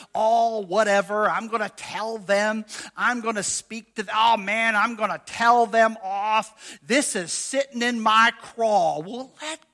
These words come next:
God heal and cleanse your craw. Okay? Because you know what, guys? The only people being greatly damaged through all that, excuse my French, crap in our craw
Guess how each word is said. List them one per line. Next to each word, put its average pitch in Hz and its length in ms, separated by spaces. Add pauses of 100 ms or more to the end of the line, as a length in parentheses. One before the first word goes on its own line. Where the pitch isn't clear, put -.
(140)
God 240 540 (300)
heal 269 640
and 233 220
cleanse 247 560
your 233 140
craw. 294 800 (1900)
Okay? 277 640 (1040)
Because 240 280
you 285 120
know 311 80
what, 285 340
guys? 285 640 (580)
The 226 200
only 330 440
people 269 560
being 185 440
greatly 233 520
damaged 175 800 (220)
through 220 220
all 269 340
that, 226 260
excuse - 360
my 220 140
French, - 380
crap 254 720
in 202 140
our 165 180
craw - 680